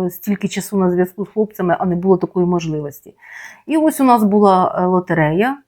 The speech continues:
Я сухий обід не виграла, хоча їх було три, а виграла його пані Ольга, Ольга Калячкіна. Але я вам відкрию секрет. Пані Ольга взяла, е, в безпрограшній лотереї два номерки,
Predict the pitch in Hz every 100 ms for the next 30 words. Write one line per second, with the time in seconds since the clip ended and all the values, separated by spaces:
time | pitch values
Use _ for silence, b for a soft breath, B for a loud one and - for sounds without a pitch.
0 | b b b - 226 302 254 202 - 220
1 | - 226 190 185 196 196 190 226 226 196
2 | 175 175 208 233 233 208 220 208 180 180
3 | 175 175 196 247 269 185 175 247 240 226
4 | 220 214 180 190 202 202 208 B B B
5 | 196 233 220 - 220 214 - 226 214 208
6 | 208 196 185 170 - 143 156 151 - b
7 | b b - 190 220 233 233 214 220 -
8 | 226 208 208 - 180 170 202 214 - 220
9 | 196 190 185 196 196 180 - 180 180 175
10 | 175 185 - 202 196 185 196 175 180 185
11 | 185 180 175 175 269 302 202 - 170 160